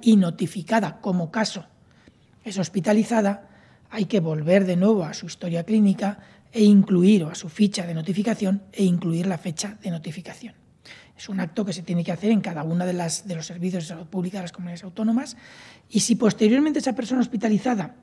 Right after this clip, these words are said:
es ingresada en uci, de nuevo hay que volver a la ficha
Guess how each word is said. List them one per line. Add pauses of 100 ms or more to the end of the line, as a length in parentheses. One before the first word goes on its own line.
(140)
es
ingresada
en
uci, (640)
de
nuevo
hay
que
volver
a
la
ficha